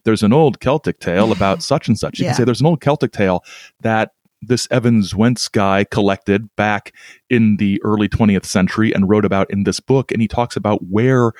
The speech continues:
Speaker 1: he learned these things from
Speaker 2: Mm-hmm.
Speaker 1: which person in which village.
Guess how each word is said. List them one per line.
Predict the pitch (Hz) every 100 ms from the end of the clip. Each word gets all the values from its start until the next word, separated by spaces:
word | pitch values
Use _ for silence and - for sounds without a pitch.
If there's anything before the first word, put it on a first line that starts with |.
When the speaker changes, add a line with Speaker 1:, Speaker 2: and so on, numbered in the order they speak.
| - - _
Speaker 1:
he | 123 123
learned | 127 160
these | 117 95 -
things | 98 78 -
from | 220
Speaker 2:
Mm-hmm. | 151 101
Speaker 1:
which | 131 175
person | 131 151 - - -
in | 104 90
which | 123 -
village. | 92 85 160 110 - -